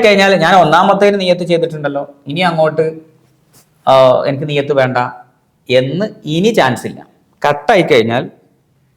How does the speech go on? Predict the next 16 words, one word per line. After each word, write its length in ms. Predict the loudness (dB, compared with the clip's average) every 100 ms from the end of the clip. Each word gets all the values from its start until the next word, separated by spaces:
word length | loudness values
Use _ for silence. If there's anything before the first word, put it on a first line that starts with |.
| _ _ _ -2
പിന്നെ 200 | 0 2
അവിടെ 180 | 2 2
നിന്ന് 100 | 0
അങ്ങോട്ടും 400 | -2 -2 -2 -4 -8 0
ഇതേപോലെ 460 | 2 2 0 -2 -4
കിട്ടണമെങ്കിൽ, 420 | -8 -8 -8 -8 -6
നിയ്യത്ത് 260 | -6 -4 -6
മറന്നാൽ 340 | -6 -6 -8 -12 _ _ _ _ _ _ _ _ -8 -2 0
മാലിക്ക് 280 | 0 0 -2
അനുസരിച്ച് 260 | -2 -2 0
പ്രവർത്തിക്കണമെങ്കിൽ, 600 | -2 -2 -6 -8 -8 -12 -14 _ _ _ _ _ _ _ _ _ _ 0
എന്നാണോ 320 | 2 2 4 4
അവൾ 100 | 2 0
അശുദ്ധിയിൽ 280 | -6 -8 -8
നിന്ന് 120 | -10
ശുദ്ധിയായത് 560 | -10 -2 0 0 -2